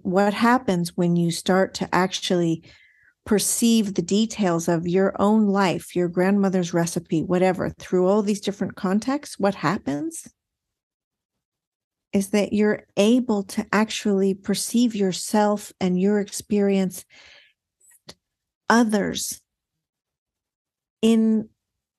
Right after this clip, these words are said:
in a way that has a kind of integrity to it and a kind of generosity in it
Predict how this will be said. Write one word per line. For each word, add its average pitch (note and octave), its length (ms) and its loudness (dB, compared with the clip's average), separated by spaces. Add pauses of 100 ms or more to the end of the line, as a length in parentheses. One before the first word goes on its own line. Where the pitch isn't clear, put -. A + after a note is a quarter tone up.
(240)
in A3 160 4
a A3 60 4
way A3+ 400 4
that G#3+ 200 2
has A3 360 -2
a G#3 40 -2
kind A3 380 0
of G#3 100 -2
integrity G3+ 800 -4 (560)
to A#3 180 -2
it C4 160 -4 (1080)
and G3+ 120 4
a G3 40 2
kind G3+ 340 0
of F#3+ 140 -4
generosity G3+ 960 -2 (840)
in A3+ 160 4
it A#3+ 200 0